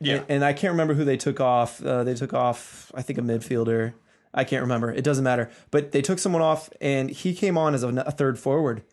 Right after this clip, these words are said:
Speaker 2: And,
Speaker 1: Oh, yeah.
Speaker 2: and you just knew the second he got up there and he started standing in line with Milan and Angulo, you're like, "Okay, he's there to head the ball."
Speaker 1: Oh, yeah.
Speaker 2: And, and again, that's
Speaker 1: Their
Speaker 2: just
Speaker 1: team wasn't very tall, though.
Speaker 2: No, they weren't. And that's part of why they were bad in the air.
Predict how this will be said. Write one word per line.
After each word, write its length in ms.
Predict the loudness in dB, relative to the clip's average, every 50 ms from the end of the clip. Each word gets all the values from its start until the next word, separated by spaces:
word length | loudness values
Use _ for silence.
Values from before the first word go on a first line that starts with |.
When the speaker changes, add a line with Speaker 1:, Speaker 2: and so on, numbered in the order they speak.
| _ _ _ _ _ _ _ -2
Speaker 2:
And, 120 | 0 2
Speaker 1:
Oh, 40 | 2
yeah. 200 | 2 2 2 2
Speaker 2:
and 100 | 2 4 4
you 80 | 4
just 160 | 2 2 2
knew 120 | 2 2 2
the 100 | 2 2
second 340 | 2 2 2 2 2 2 0
he 100 | 0 2
got 200 | 2 2 4 4
up 200 | 2 2 2 0
there 140 | 0 2
and 100 | 2 0
he 40 | 0
started 400 | -2 0 2 2 2 2 0 -2
standing 360 | -2 -2 0 0 0 0 0
in 100 | 0 0
line 220 | 0 0 0 0 -2
with 100 | -2 -2
Milan 420 | 0 0 0 0 0 0 0 -2
and 100 | 0 0 0
Angulo, 340 | -2 0 0 0 2 2
you're 140 | 2 2 2
like, 200 | 2 2 2 2
"Okay, 340 | 0 0 0 0 -2 -2 -2 -8 -18 -20 _ _ _ _ _
he's 300 | _ -2 -2 -2 0 2
there 140 | 2 2
to 80 | 2 0
head 160 | 0 -2 -2
the 80 | -2 -4
ball." 340 | -4 -4 -4 -4 -6 -8 _ _ -2
Speaker 1:
Oh, 120 | 0 0 2
yeah. 220 | 2 0 -2 -4 -6 -4
Speaker 2:
And, 140 | -2 0 2
and 200 | 2 2 2 2
again, 440 | 2 2 4 4 4 4 4 2
that's 160 | 2 2 2 4
Speaker 1:
Their 80 | 2 2
Speaker 2:
just 160 | 2 0 0
Speaker 1:
team 220 | 0 -2 0 0
wasn't 200 | 0 -2 -2 -2
very 200 | -2 -2 -2 -2
tall, 400 | -4 -2 0 2 2 2 2 0
though. 240 | -2 -4 -8 -8 -10 -12 -4
Speaker 2:
No, 160 | 0 2 2 4
they 120 | 2 2
weren't. 260 | 2 0 0 -2 -4 -8 _ _ -4
And 160 | 0 2 2
that's 140 | 2 2 0
part 240 | -2 -2 0 0 2
of 80 | 2
why 200 | 2 2 4 4
they 60 | 4
were 120 | 2 2 2
bad 440 | 2 2 2 2 0 0 -4 -8 -12 _ -4
in 120 | -2 0
the 160 | 0 0 0 0
air. 220 | 0 -2 -4